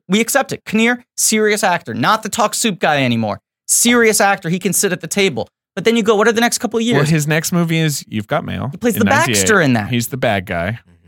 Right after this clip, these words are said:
Speaker 1: He's
Speaker 2: Uh,
Speaker 1: the dude you gotta get out of the way so you can get Hanksed.
Speaker 2: Then Mystery Men.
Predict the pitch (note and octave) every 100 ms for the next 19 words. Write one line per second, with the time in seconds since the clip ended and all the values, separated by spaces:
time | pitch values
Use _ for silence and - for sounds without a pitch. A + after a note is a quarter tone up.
0 | D#2 - - A#2 G#3+ D4 G3+ C#4+ D#4+ B3+
1 | B3+ B3+ B3 C4 C4+ B3 B3 F4 C#4+ G#3+
2 | G3 A3 F#3+ B3 F4 C#4 - - B2+ B2+
3 | C3 B2+ C#3 - C#3 B2 A#2 B2 C#3+